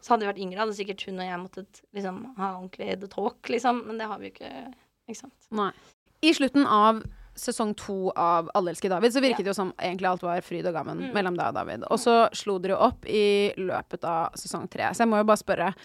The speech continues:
Speaker 1: Ja.
Speaker 2: hva er grunnen til at dere valgte å gå fra hverandre?
Speaker 1: Em, grunnen er jo, eh, det er jo selvfølgelig mange faktorer, men, men i bunn og grunn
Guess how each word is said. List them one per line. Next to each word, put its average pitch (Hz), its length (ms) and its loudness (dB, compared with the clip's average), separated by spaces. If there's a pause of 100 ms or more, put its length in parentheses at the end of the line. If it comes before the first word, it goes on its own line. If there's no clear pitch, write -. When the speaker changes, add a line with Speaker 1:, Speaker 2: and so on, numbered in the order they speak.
Speaker 1:
Ja. 226 100 0 (460)
Speaker 2:
hva 208 240 8
er 202 80 2
grunnen 180 340 -4 (260)
til 196 200 2
at 180 80 2
dere 165 180 0
valgte 160 220 -4
å - 60 -6
gå - 60 -6
fra - 120 -8
hverandre? 90 260 -8 (160)
Speaker 1:
Em, 311 680 -2
grunnen 277 500 0
er 240 300 2
jo, 247 260 2
eh, 247 520 0
det 240 120 -2
er 220 120 8
jo 226 100 4
selvfølgelig 226 360 -2
mange 220 220 -2
faktorer, 226 540 -2
men, 240 400 -2
men 226 320 -4
i 226 180 -4
bunn 208 300 -4
og 214 80 0
grunn 277 260 0